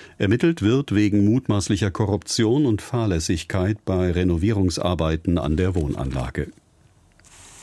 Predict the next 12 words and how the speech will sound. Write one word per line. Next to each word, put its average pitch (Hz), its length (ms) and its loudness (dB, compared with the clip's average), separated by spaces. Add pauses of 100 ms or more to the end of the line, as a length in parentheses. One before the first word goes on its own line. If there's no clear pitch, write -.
(1160)
Nach 117 180 2
den 131 180 4
katastrophalen 123 720 0
Überschwemmungen 107 800 2
und 90 160 -2
Erdrutschen 98 800 0
in 76 100 2
der 85 140 0
vergangenen 92 500 2
Woche 98 340 0
in 92 200 2
Südostasien 87 960 -2